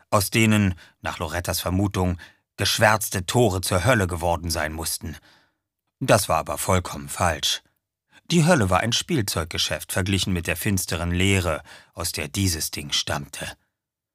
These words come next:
Augen und Zungen und blutende Körperöffnungen bedeckten die Tentakel ohne ein bestimmtes Schema außer Chaos. Blasen wuchsen und zerplatzten, und ein dicker, gelber Saft quoll heraus.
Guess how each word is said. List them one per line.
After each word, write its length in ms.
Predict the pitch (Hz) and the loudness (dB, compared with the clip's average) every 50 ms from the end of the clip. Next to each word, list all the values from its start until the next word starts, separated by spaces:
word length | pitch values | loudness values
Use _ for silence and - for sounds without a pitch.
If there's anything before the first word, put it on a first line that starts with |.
| _ _ _ - | _ _ _ 6
Augen 400 | 107 107 110 107 98 92 85 90 | 8 8 8 8 4 2 -2 -2
und 220 | - 87 85 80 | -6 -8 -6 -6
Zungen 460 | - - - 104 95 90 80 73 78 | -6 -2 -2 0 0 0 -2 -4 -8
und 180 | 82 80 80 - | -10 -12 -10 -4
blutende 480 | - 101 107 107 - - 98 90 90 85 | 0 0 0 0 0 0 0 0 0 -2
Körperöffnungen 880 | - - 110 98 87 - 90 90 90 85 - - 98 87 87 85 80 | 0 2 4 4 4 4 0 0 0 -2 -4 -4 -4 -4 -4 -4 -6
bedeckten 480 | 78 85 80 - 101 92 - - 90 90 | -6 -8 -4 -4 -4 -4 -4 -6 -6 -6
die 120 | 85 82 | -4 -6
Tentakel 600 | - - 87 80 78 - 104 95 90 90 - 87 | -6 -4 -6 -4 0 4 4 4 4 4 0 -6
ohne 260 | - 113 110 107 95 | -2 0 2 2 2
ein 140 | 92 92 90 | 2 0 0
bestimmtes 500 | 87 95 - - - 101 92 - 104 92 | 0 -2 -2 0 0 -2 -2 -2 -2 -2
Schema 360 | - - 104 95 90 87 87 | -2 -2 0 0 2 2 2
außer 320 | 87 95 95 90 - 87 80 | 2 2 0 0 0 -2 -4
Chaos. 640 | - - - 87 78 73 71 71 - - - - _ _ _ _ _ _ _ _ _ _ _ _ - | -4 -2 -2 0 0 0 -2 -4 -6 -6 -8 -8 _ _ _ _ _ _ _ _ _ _ _ _ 0
Blasen 520 | - 117 123 120 113 104 92 87 90 85 85 | 6 8 10 10 10 10 8 4 0 -2 0
wuchsen 420 | 101 117 110 95 - - - 98 | 2 2 2 2 0 -4 -2 -2
und 120 | 87 85 82 | -4 -2 -4
zerplatzten, 800 | - 82 - - - - 101 87 - - - - - 87 78 - - - - - _ _ _ | -4 -6 -6 -4 -4 -2 0 -2 -2 -2 -8 -8 -8 -8 -10 -10 -14 -20 -20 -20 _ _ _
und 120 | - 95 - | -10 -8 -6
ein 200 | 80 87 87 - | -6 -6 -4 -2
dicker, 400 | 131 135 - - 98 78 73 - - _ | -4 -4 -2 0 -2 -2 -2 -4 -10 _
gelber 440 | - 110 110 113 120 110 110 101 92 | 0 2 4 4 4 6 6 6 4
Saft 520 | 82 80 87 90 78 - - - - - - | 4 2 0 0 0 -2 -4 -6 -6 -8 -8
quoll 340 | - - - 82 76 73 | -10 -8 -6 -6 -6 -4
heraus. 560 | 71 73 143 - 78 71 71 71 - - - | -4 -4 -4 -4 -4 -4 -4 -4 -4 -6 -6